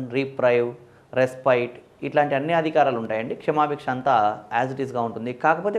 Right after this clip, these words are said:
కొన్ని చిన్న చిన్న డిఫరెన్సెస్ ఉంటాయి, అవి మనం అర్థం చేసుకోవాలి. దేశంలో ఏ న్యాయస్థానం విధించిన ఏ శిక్షకైనా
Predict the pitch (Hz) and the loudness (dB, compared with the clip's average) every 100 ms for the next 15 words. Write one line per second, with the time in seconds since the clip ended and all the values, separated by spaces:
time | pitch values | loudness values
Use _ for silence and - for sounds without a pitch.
0 | 214 185 170 196 202 214 165 156 156 151 | -4 -6 -6 -8 -6 -4 -4 -2 -4 -6
1 | 139 139 143 123 113 101 95 104 92 - | -6 -2 -2 -2 -4 -6 -8 -8 -8 -10
2 | - - - _ - 113 170 202 240 233 | -14 -14 -16 _ -4 2 2 2 0 4
3 | 233 226 165 180 180 185 214 214 220 214 | 4 4 2 0 0 0 0 -2 -2 0
4 | 208 202 196 196 196 185 151 170 170 - | -2 -4 -4 -4 -4 -4 -2 -2 -4 -6
5 | 190 190 185 | -4 -2 -2